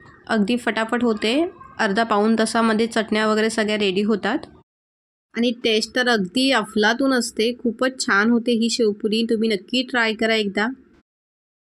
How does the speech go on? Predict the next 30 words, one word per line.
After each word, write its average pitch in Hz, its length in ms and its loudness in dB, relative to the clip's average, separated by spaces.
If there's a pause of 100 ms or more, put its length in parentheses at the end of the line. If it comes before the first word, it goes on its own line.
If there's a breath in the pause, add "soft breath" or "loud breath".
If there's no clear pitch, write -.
(320)
आणि 240 200 2
अजून 247 380 4
जर 269 120 4
का 269 100 2
तुम्ही 269 260 2
चॅनलला 226 360 0
सबस्क्राईब 226 540 -2
केलं 254 160 2
नसेल 254 240 -2
तर 262 40 2
प्लीज 247 300 -2
सबस्क्राईब 233 500 0
करून 254 240 4
घ्या, 262 160 2
आणि 233 240 2
तुम्हाला 233 300 2
खूप - 180 -4
नवनवीन 226 420 4
व्हिडिओ 226 280 2
पाहायला 240 360 0
मिळतील. 240 400 2 (600 loud breath)
तर 233 80 0
आता 226 240 0
इथे 262 240 0
आपण 254 220 2
हिरवी 220 320 2
चटणी 233 320 0
घालून 240 300 4
घेणार 240 280 2
आहोत. 233 380 0